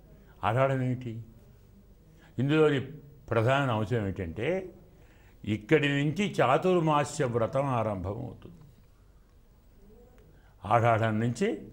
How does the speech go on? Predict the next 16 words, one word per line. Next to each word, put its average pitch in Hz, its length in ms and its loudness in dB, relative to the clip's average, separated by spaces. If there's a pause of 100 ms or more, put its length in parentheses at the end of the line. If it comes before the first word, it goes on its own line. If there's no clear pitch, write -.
కార్తీకం 90 680 -2
వరకు. - 320 -14 (1000)
ఆషాఢ 110 520 4
శుద్ధ 98 320 -6
ఏకాదశి, 98 680 -4 (760)
శ్రావణం, 98 580 0 (200)
భాద్రపదం, 92 640 -6 (720)
ఆశ్వయుజం, 110 680 -2
కార్తీకం. - 600 -6 (800)
ఇలా 131 240 2
ఈ 127 180 0
నాలుగు 135 500 2
నెలలు 147 380 2
చాతుర్మాస్య 135 960 0
వ్రత 117 300 0
దీక్ష 117 520 -2